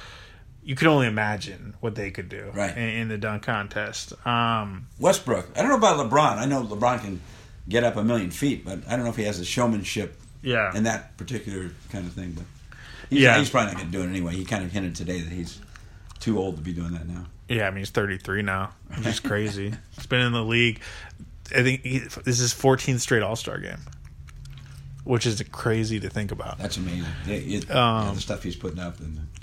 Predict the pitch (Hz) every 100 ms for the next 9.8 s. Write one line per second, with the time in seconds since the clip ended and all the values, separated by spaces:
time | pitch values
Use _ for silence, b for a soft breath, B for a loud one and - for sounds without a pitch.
0 | - 131 120 104 95 120 113 104 101 -
1 | 101 98 98 95 95 - 147 143 139 131
2 | 123 117 113 127 131 147 131 - 135 120
3 | - 151 190 165 127 117 139 131 127 135
4 | 131 110 107 117 101 113 104 107 - 107
5 | 101 104 101 101 95 107 101 - B B
6 | B - 110 110 110 104 101 95 98 98
7 | - 98 127 123 120 113 120 127 131 -
8 | 127 - 120 113 107 113 - 113 107 -
9 | 107 101 - 110 104 104 98